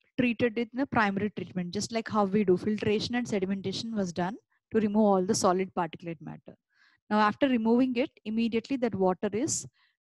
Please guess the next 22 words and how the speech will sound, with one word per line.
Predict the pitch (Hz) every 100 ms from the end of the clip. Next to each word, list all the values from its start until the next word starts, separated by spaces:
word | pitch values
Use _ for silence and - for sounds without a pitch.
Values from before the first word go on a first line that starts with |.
| -
treated | 240 233 254 214
with | 214 - - _ _
chlorination | 240 202 185 175 165 - - - _ _ _ -
to |
kill | - 233 226
all | 202 196
the | 247
pathogenic | - 196 185 180 196 285 _ _ _
microbes. | - 165 - - - - - - _ _ _ _
Once | 214 233 262
the | - 262
water | 240 214 - 233
is | 233
disinfected, | 190 196 208 196 196 - 175 147 - _ _ _ _ _ _ - 165
this | 226 285 -
water | 240 208 -
is | 262 247 -
allowed | 202 196 208 240 -
to |
flow | - - 220 190 214 -
in | - 202
a | 254